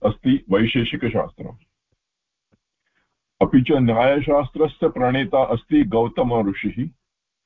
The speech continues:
गौतमऋषिणा रचितं शास्त्रं भवति न्यायशास्त्रम्। किन्तु न्यायशास्त्रम् अपि च वैशेषिकशास्त्रम्, एतयोः मध्ये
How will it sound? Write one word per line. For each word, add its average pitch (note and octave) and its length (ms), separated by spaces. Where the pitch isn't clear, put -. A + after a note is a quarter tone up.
गौतमऋषिणा C3 1120
रचितं A#2+ 500
शास्त्रं A#2 560
भवति A2 480
न्यायशास्त्रम्। - 1160
किन्तु C3+ 300
न्यायशास्त्रम् D3 920
अपि C#3 260
च - 100
वैशेषिकशास्त्रम्, B2+ 1400
एतयोः C#3 560
मध्ये C3 460